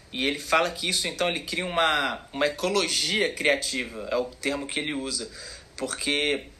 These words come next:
ele percebe que a linguagem artística dele principal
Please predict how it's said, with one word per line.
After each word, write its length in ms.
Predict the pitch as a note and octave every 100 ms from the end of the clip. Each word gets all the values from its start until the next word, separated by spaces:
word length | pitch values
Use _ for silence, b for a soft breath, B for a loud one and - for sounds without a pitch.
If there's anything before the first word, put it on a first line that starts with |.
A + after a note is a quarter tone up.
| - -
ele 160 | C3+
percebe 460 | C#3 C#3+ - D#3+ D#3
que 140 | -
a 40 | D#3+
linguagem 520 | D3+ D3 D3 F3 F3+
artística 480 | - - F3+ - E3
dele 260 | D3+ C#3
principal 1000 | C3+ - F#3+ - - - D3 D3+ F3+ A3+